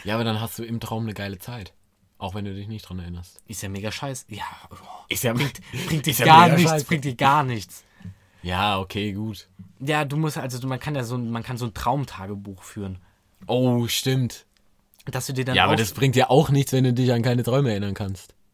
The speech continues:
Speaker 2: Du musst die dann halt aufschreiben, an die du erinnern, an die du dich erinnern kannst. Also wenn du dann aufwachst, direkt aufschreiben musst du das dann.
Speaker 1: Ja.
Speaker 2: Musst du direkt deinen Traum aufschreiben und auch echt, glaub ich, relativ genau, was da passiert ist. Und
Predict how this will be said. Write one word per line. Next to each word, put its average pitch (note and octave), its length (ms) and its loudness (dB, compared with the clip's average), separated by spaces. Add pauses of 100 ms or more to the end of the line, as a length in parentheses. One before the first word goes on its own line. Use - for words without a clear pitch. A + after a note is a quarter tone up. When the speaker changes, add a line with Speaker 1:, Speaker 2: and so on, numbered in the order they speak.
(480)
Speaker 2:
Du A2 80 -8
musst A2 180 -6
die B2+ 100 -8
dann A#2 200 -4
halt A#2+ 140 -4
aufschreiben, B2 360 -6
an A#2 80 -6
die C#3 120 -6
du C#3+ 140 -2
erinnern, B2+ 440 -6
an A#2 160 -8
die B2+ 100 -8
du B2+ 120 -8
dich B2 200 -8
erinnern B2+ 320 -8
kannst. G#2 240 -10
Also G#2+ 160 -8
wenn A#2 120 -6
du A#2 60 -6
dann A#2+ 140 -6
aufwachst, - 460 -8
direkt C#3 240 -6
aufschreiben G#2 540 -8
musst G2+ 180 -14
du G2+ 40 -14
das G2 140 -14
dann. G2 200 -12 (360)
Speaker 1:
Ja. G2 60 -14
Speaker 2:
Musst B2+ 140 -4
du C3 40 -4
direkt B2+ 320 -4
deinen B2+ 140 -2
Traum D#3 240 -2
aufschreiben D3 520 -6 (280)
und A#2 60 -12
auch B2+ 180 -4
echt, - 240 -10
glaub A#2+ 180 -6
ich, - 160 -12
relativ B2 440 -8
genau, C3+ 360 -2 (400)
was B2+ 160 -8
da B2+ 100 -4
passiert D#3+ 460 -6
ist. E3 260 -10 (560)
Und A#2+ 460 -6